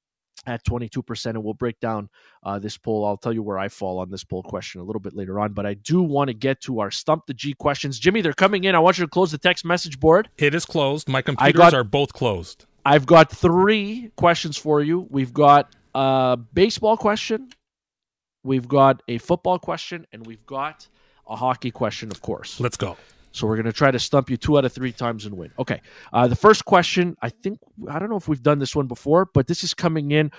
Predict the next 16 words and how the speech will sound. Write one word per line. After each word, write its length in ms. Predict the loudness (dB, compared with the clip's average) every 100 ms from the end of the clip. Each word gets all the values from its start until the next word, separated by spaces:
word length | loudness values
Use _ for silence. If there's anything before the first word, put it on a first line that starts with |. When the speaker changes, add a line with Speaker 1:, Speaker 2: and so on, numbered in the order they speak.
| -18 _
Speaker 1:
from 840 | -20 -2 4 6 8 6 2 -4 -14 _
John 680 | 0 6 8 10 6 2 -4 -12 _ _ _ _ _ -8
in 840 | -2 0 2 2 2 0 0 -2
Côte 240 | 2 4 4
Saint 280 | 2 -2 -2
Luc. 200 | -4 4
John 260 | 8 8
in 60 | 6
Côte 220 | 2 2
Saint 180 | 2 0
Luc 140 | 0
says, 340 | 2 4 4 2
uh, 140 | 0
"Stump 300 | 2 2 2
the 80 | 0
G, 340 | 2 4 4